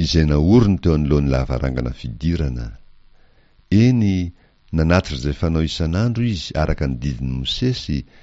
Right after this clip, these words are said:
dia tamin'ny sabata sy ny voalohambolana ary ny fotoam-pivavahany ny telo isan-taona, dia amin'ny andro firaviravona fihinanana mofo tsy misy masirasira, sy ny andro firaviravona manarakaraka ireo herinandro, ary ny andro firaviravona fitoerana amin'ny trano rantsan-kazo.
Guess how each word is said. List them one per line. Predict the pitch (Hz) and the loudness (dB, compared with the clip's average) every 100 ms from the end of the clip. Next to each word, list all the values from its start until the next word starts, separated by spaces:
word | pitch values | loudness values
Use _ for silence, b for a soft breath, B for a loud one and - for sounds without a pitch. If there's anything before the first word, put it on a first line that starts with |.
| b - | b -10
dia | 64 87 - | 0 2 2
tamin'ny | 90 80 69 | 0 0 -2
sabata | - 62 - 92 123 127 127 | -4 -6 -2 -2 -2 -4 -4
sy | - | -2
ny | 82 | -2
voalohambolana | 69 69 67 62 62 101 113 113 - 67 | 0 0 -2 -4 -2 -2 0 -2 -2 -4
ary | 69 | -4
ny | 69 | -6
fotoam-pivavahany | - - - 71 64 62 65 65 | -6 -8 -6 -6 -6 -4 -4 -2
ny | 64 | -4
telo | 69 64 | -4 -6
isan-taona, | - 65 - 131 135 78 62 b b b b - | -4 -6 -2 0 0 0 -4 b b b b -12
dia | 60 78 76 | -4 0 0
amin'ny | 73 73 78 | 0 0 2
andro | 95 90 - | 2 0 -4
firaviravona | 82 78 64 65 62 82 71 | -2 -2 -2 -6 -2 -4 -4
fihinanana | - 80 71 71 69 67 | -2 -2 0 -2 -4 -4
mofo | 71 69 - | -6 -6 -8
tsy | - | -6
misy | 67 71 | -6 -8
masirasira, | 65 71 69 69 - 135 101 - b _ - | -8 -4 -4 -4 0 2 2 -4 b _ -14
sy | - - - | -4 0 4
ny | 101 95 | 6 4
andro | 80 | 2
firaviravona | - 98 87 67 73 60 78 110 101 | 0 2 2 2 -2 0 2 2 4
manarakaraka | 82 76 73 - 76 73 76 | 2 2 0 0 -2 0 0
ireo | 69 67 71 67 | 0 2 2 2
herinandro, | 65 76 120 117 - - b b b b b _ - | 0 2 2 2 -2 -10 b b b b b _ 2
ary | 117 110 98 | 4 4 2
ny | |
andro | 82 69 - | 0 -2 -4
firaviravona | 82 76 - 71 - 82 85 | -2 -2 -2 -6 -4 -2 -2
fitoerana | - - - 73 71 67 | -2 -4 -2 0 0 -2
amin'ny | 67 - | -4 -2
trano | 80 67 | -2 0
rantsan-kazo. | 65 - 65 - 65 98 - - | -4 -6 -10 -8 -10 -8 -10 -14